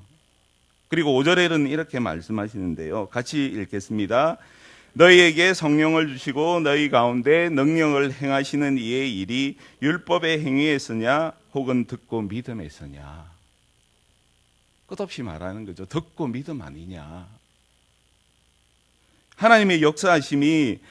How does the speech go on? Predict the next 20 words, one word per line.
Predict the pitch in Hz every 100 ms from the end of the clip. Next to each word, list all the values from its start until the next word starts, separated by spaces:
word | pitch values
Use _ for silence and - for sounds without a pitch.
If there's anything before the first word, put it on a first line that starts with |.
| - -
우리가 | 151 196 156
그냥 | 170 156 143 120 _ -
율법의 | 175 180 196 156
행위를 | 143 180 170 123
한다고 | 107 104 101 131 156 180 _ _ _
성령을 | - 143 151 151 143
통해서 | 127 120 117 139 147
우리에게 | 107 117 113 98
믿음을 | 104 123 98 80
주신 | 76 - 90
거냐? | 73 73 67 -
그건 | 87 120 127
아니지 | 85 78 101 120
않느냐. | 78 73 71 71 73 _ _ _ _ _ _ _ _ _ _ _ _ -
끝없이 | 180 214 175
한탄하며 | 147 175 208 214 190
말하는 | 143 104 113 131 123
바울의 | 92 131 139 123
외침이 | 95 95 - 151 156
사실은 | 147 110 127 135 139